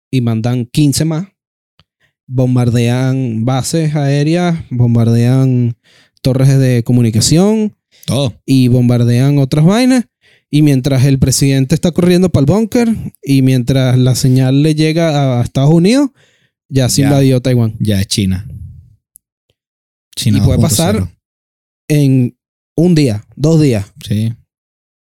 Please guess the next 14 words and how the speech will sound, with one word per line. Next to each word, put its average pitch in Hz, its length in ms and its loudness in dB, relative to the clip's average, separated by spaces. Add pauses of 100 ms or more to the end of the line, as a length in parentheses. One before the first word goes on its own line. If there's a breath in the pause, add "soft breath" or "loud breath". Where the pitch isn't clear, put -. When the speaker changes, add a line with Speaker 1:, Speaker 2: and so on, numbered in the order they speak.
(320)
Speaker 1:
Que 131 180 0
él 127 200 0
manda 139 440 0
el 165 80 -2
mismo 165 240 0
avioncito 151 500 0
de 165 80 2
mentira, 151 480 -2 (800)
pero 123 480 -2 (220)
salen 135 380 -2
quince 156 320 2
aviones 151 320 2
más 156 140 2
atrás. 160 260 -2